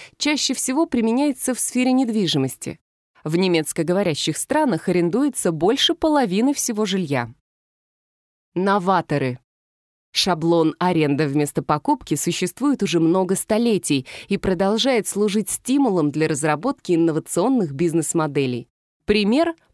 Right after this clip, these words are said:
прокат автомобилей, где развитие шло от владения автомобилем к аренде, затем к каршерингу, а затем к райдшерингу, совместное использование транспортных средств, плюс аренде автомобилей P two P,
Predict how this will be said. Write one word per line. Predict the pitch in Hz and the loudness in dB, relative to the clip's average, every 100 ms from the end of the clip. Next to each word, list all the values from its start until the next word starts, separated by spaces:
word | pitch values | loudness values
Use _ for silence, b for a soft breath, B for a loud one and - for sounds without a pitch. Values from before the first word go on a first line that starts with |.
| - | 0
прокат | 349 302 190 165 | 2 2 0 0
автомобилей, | 190 - 247 294 254 208 131 120 B B | -2 0 2 2 2 0 0 -6 B B
где | 185 190 226 | -4 2 2
развитие | 226 208 269 247 214 | 2 0 -2 0 0
шло | 196 - 226 262 - | 0 0 2 2 2
от | 226 - | -2 -4
владения | 185 190 196 180 190 254 190 147 | -6 0 2 2 2 2 2 2
автомобилем | - 156 156 180 277 233 156 | 0 0 0 2 2 2 0
к | - | 0
аренде, | 208 254 262 170 143 131 B B | 0 2 2 2 0 -2 B B
затем | 214 269 359 349 | -2 0 2 0
к | 330 | 0
каршерингу, | - 196 180 - 311 311 294 294 - B | -2 -2 0 0 2 4 2 0 -4 B
а | 233 | 0
затем | 240 247 294 294 | 0 0 0 0
к | 254 | 0
райдшерингу, | 294 311 208 160 - 254 175 143 135 127 _ _ | 0 2 2 2 0 2 2 0 0 -2 _ _
совместное | - - 269 294 233 - 165 | -2 0 2 2 2 0 -2
использование | 196 240 208 156 165 180 | -2 -2 -2 0 0 0
транспортных | 175 180 170 - 196 247 247 | 0 -2 -2 -4 -4 -4 -4
средств, | 156 143 - - - _ _ - | -2 -4 -4 -10 -16 _ _ 0
плюс | 294 381 - | 2 2 -2
аренде | - 220 247 330 240 | 0 2 2 2 0
автомобилей | 196 170 165 143 226 311 302 | -2 -2 0 0 0 2 0
P | - | -2
two | 233 294 | -2 -2
P, | 294 180 - | -2 -2 -4